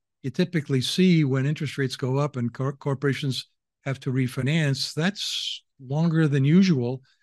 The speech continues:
And it doesn't all happen, uh, in, in one shot. It happens over, over time. And, uh, we'll see, we'll see how interest rates play out. But, uh, even if they stay here, I think, as I said before, uh, we did live with these interest rates before. The stock market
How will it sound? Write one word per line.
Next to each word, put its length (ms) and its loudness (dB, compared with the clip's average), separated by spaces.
And 160 -2
it 120 -2
doesn't 300 0
all 200 2
happen, 480 0
uh, 300 -4
in, 220 -4
in 180 2
one 160 2
shot. 340 0
It 80 -4
happens 380 -6
over, 280 -6
over 200 -4
time. 500 -2
And, 340 0
uh, 420 2
we'll 220 0
see, 240 0
we'll 240 -4
see 180 -2
how 240 0
interest 280 -6
rates 200 -4
play 300 -4
out. 240 0
But, 120 -6
uh, 140 -6
even 260 4
if 140 0
they 100 0
stay 380 2
here, 280 0
I 180 -6
think, 280 -4
as 160 -2
I 60 0
said 280 0
before, 520 0
uh, 380 0
we 140 0
did 220 4
live 260 6
with 120 2
these 180 0
interest 340 -8
rates 200 0
before. 640 -2
The 100 -12
stock 360 -2
market 360 -2